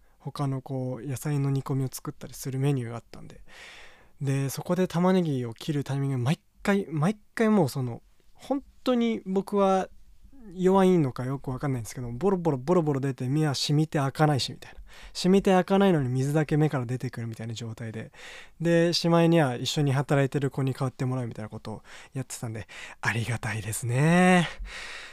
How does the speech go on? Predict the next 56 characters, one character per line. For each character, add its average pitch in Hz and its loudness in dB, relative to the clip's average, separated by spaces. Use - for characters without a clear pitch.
え 175 8
ー、 - 4
オ 202 6
ー - 2
ス - -4
ト 220 2
ラ 214 6
リ 190 6
ア - 4
の 139 0
最 175 4
大 175 4
都 175 0
市、 120 -2
シ - -4
ド 165 6
ニ 127 0
ー 101 -8
の 110 -12
沖 131 -4
合 123 -4
で、 113 -8
え 131 -4
ー、 - -6
男 180 2
性 190 0
の 190 0
サ 196 0
ー - 2
フ 190 -2
ァ - 2
ー - 2
が 180 2
ク - -12
ジ 175 0
ラ 208 4
と 202 -2
衝 190 0
突 175 -4
し - -4
た 156 0
と - -10
い - -20
う、 - -20
え 131 -10
ー、 120 -6
ニ 123 -2
ュ 123 -2
ー - -6
ス 120 -10
で - -16
ご 123 -12
ざ 117 -10
い 110 -10
ま 101 -10
す。 - -10